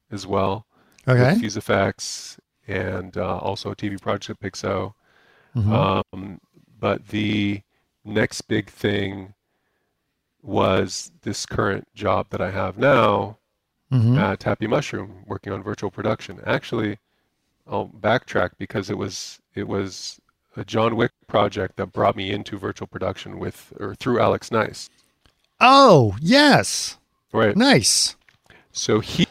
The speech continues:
Speaker 2: So were
Speaker 1: was
Speaker 2: you working on the John Wick three with the glass, the glass thing?
Speaker 1: That's right, and, and other sets as well.
Speaker 2: Oh, okay. So tell that story because that's gonna be a
Speaker 1: So,
Speaker 2: good one. <laughs>
Speaker 1: yeah. <laughs> He, Alex had gotten into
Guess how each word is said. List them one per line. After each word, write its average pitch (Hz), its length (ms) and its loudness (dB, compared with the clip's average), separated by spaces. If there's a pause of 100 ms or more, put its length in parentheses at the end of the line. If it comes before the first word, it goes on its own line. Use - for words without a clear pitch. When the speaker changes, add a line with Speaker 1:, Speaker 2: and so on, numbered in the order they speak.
Speaker 2:
So 175 160 8
were 147 80 10
Speaker 1:
was 170 80 10
Speaker 2:
you 165 80 10
working 175 260 8
on 170 140 10
the 160 100 8
John 156 320 6
Wick 151 160 6
three 156 240 6
with 165 160 6
the 139 60 6
glass, 135 760 4
the 131 140 2
glass 117 320 4
thing? 190 340 2
Speaker 1:
That's - 420 0
right, 127 280 6
and, 110 320 -4
and 113 120 -2
other 139 220 4
sets - 320 -2
as - 180 -8
well. 117 360 4 (520)
Speaker 2:
Oh, 143 800 0
okay. 143 260 6
So 147 220 8
tell 170 260 6
that 175 140 8
story 113 360 4 (100)
because 120 300 2
that's 127 200 4
gonna 131 180 4
be 127 40 12
a 123 60 10
Speaker 1:
So, 113 40 4
Speaker 2:
good 117 120 4
one. 92 220 -2 (220)
<laughs> - 220 4
Speaker 1:
yeah. - 880 6
<laughs> - 60 -20 (720)
He, 190 480 0 (360)
Alex 180 380 4
had 127 120 0
gotten 117 320 4
into 104 840 -2